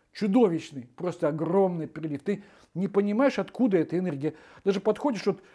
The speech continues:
к п-, к пропасти, думаешь, «Щас я оттолкнусь, и я полетел». Даже такое состояние. Непонятно откуда. Я тогда первые разы, когда поднимались, это каждый раз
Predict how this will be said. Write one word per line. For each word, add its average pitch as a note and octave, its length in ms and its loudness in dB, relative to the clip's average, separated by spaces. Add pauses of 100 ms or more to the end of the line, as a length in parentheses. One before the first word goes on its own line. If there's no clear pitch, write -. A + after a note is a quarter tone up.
(160)
к - 120 -20
п-, - 160 -8
к - 160 -14
пропасти, E3+ 480 -2
думаешь, F3 320 -4
«Щас F3+ 160 -6
я F3 80 0
оттолкнусь, F#3+ 480 -4
и G#3+ 300 -10
я A3 160 -4
полетел». D#3+ 500 -12 (400)
Даже G#3+ 160 0
такое B3 220 0
состояние. G#3 600 -2 (300)
Непонятно D4 640 4
откуда. A3+ 340 0
Я G#3+ 100 4
тогда C4 320 6 (460)
первые C4 320 4
разы, C4 220 6
когда A3+ 200 0
поднимались, A#3 600 2
это G3+ 140 -4
каждый G#3+ 320 0
раз C4 280 2